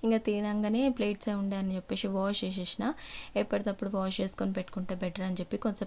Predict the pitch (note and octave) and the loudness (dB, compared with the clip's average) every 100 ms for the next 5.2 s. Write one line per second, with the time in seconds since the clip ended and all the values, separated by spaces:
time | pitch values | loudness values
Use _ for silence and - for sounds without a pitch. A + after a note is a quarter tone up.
0 | - F#3 F#3 G#3+ A3 G3+ G3 G3 F#3+ F#3+ | -4 -4 -2 0 0 0 0 0 0 0
1 | G#3 F#3+ F#3 F#3 F#3+ G3+ - G#3+ A3+ G#3 | 0 0 0 0 -2 -2 0 2 4 4
2 | G3 G3 G3+ - - G3 A3 G#3 - F#3+ | 2 0 -2 -2 -4 0 0 0 -2 0
3 | G3 - G3+ G3 A#3 D#4 - - - - | 0 -2 -2 2 2 0 -8 -14 -14 -8
4 | - G#3+ G3+ G3+ G#3 G3 F#3+ - G3 F#3+ | 0 2 2 2 0 0 -2 0 -2 0
5 | F#3 D#4 | 2 2